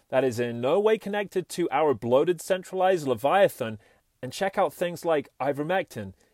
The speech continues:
intravenous zinc, and chlorine dioxide.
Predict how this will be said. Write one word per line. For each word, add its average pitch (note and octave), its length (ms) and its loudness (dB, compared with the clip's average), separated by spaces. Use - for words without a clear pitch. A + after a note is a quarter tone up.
intravenous D3 640 -6
zinc, D3 360 -4
and C3 120 -10
chlorine C#3+ 340 -2
dioxide. D3 560 0